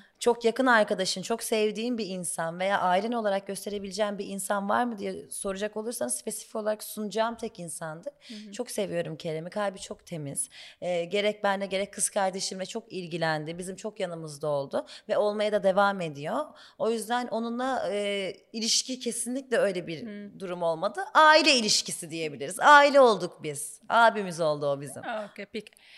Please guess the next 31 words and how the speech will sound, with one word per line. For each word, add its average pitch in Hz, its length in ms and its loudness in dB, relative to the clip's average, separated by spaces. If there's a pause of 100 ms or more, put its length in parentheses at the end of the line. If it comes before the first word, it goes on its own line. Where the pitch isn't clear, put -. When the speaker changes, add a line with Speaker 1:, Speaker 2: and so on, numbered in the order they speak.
(340)
Speaker 2:
مررتي 262 520 0 (320)
بعدة 208 500 -4 (100)
تجارب 185 320 -10
عاطفية. 170 580 -14 (920)
هل 359 120 -2 (140)
فينا 320 260 -4
نقول 233 240 -8
إنك 214 220 -10
انغرمتي 214 540 -2 (120)
أو 185 60 -4 (140)
بعد؟ 165 220 -4 (360)
Speaker 1:
<laughs> - 360 -20
Tabii 143 180 -4
oldum. 131 320 -12 (320)
<laughs> 139 1000 -18
Speaker 2:
كم 220 100 -2 (100)
مرة؟ 196 300 -10 (1600)
Speaker 1:
İnsan 226 320 -6
hayatta 220 340 -4
bir 214 80 -4
kere 208 180 0
aşık - 280 -6
olmaz 240 400 -6
mı 170 80 -8
zaten? 147 580 -6
<laughs> - 40 -14
Speaker 2:
Hmm. 190 480 -10 (760)
شو - 240 -12
بدك 202 360 -6
من 175 220 -12
الرجل؟ 170 360 -14